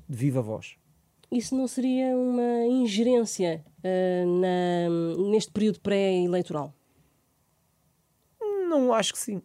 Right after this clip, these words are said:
Speaker 1: que seja assim. Eh, até porque ele estaria a dar um recado a todos. Não era só a um em particular. Eh, eu já ouvi o governo português, eh, a dizer que, eh, agora não vai fazer nada porque não quer ser acusado de atos, eh, eleitora-,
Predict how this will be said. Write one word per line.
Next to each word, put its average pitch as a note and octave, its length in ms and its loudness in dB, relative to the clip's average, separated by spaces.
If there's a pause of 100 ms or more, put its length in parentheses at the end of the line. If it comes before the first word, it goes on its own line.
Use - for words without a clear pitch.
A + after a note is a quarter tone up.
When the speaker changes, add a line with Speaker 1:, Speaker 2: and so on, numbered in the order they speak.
(140)
Speaker 1:
que - 60 -12
seja C#3 340 2
assim. C3+ 320 -6 (180)
Eh, C#3 340 -4 (300)
até - 200 -8
porque G#3+ 340 -8
ele - 220 -4
estaria F3+ 280 0
a E3 40 2
dar E3 100 2
um E3 60 2
recado D#3+ 340 0
a E3+ 40 -4
todos. - 400 -6 (720)
Não C#3+ 280 0
era C3 180 0
só B2+ 220 -2
a B2 40 2
um A#2 360 -4
em A#2+ 80 -6
particular. C3 580 -6 (400)
Eh, - 220 -8 (300)
eu F#3+ 140 2
já D#3+ 120 2
ouvi D#3 320 2
o B2 520 -2
governo B2 320 -4
português, D#3 640 -2
eh, G#2+ 680 -6
a - 40 -10
dizer A#2 400 -4
que, D#3+ 360 -4 (380)
eh, B2+ 300 -2 (200)
agora F#3 300 2
não F#3+ 100 0
vai F#3 120 2
fazer D#3+ 280 0
nada G#3 520 0
porque - 180 -12
não E3+ 140 2
quer F#3 240 2
ser - 180 -2
acusado D#3 500 0
de C3 140 -2
atos, D#3+ 380 -4
eh, D3 200 -2
eleitora-, C#3 480 -2